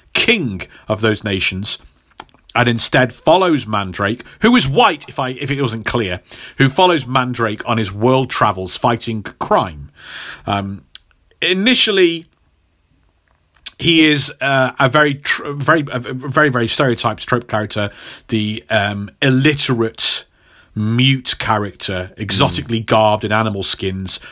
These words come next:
Speaker 1: provides the muscle, um, for Mandrake's kind of, uh, smarts and intelligence on their adventures. The mute, strong, exotic African, um, was a,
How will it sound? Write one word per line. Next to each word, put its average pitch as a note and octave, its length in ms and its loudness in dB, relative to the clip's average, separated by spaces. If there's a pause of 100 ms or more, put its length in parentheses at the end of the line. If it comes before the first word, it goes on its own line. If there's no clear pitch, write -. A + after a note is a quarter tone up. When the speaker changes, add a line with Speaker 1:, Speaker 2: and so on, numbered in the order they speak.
Speaker 1:
provides A2+ 420 2
the G#2+ 120 0
muscle, G#2 540 -4 (380)
um, F#2+ 300 0
for G#2 180 -4
Mandrake's F#2+ 580 -4
kind G2 240 -6
of, F#2 240 -8
uh, F#2 300 -2 (400)
smarts A2 640 0
and G2 80 -6
intelligence F#2+ 540 -4
on F#2+ 80 -4
their F#2+ 160 -2
adventures. F#2+ 560 -4 (320)
The C3+ 100 4
mute, F3 340 2
strong, D3+ 600 2 (100)
exotic B2 680 0
African, A#2+ 640 0 (380)
um, G#2 600 -2
was A#2+ 140 4
a, A2 100 0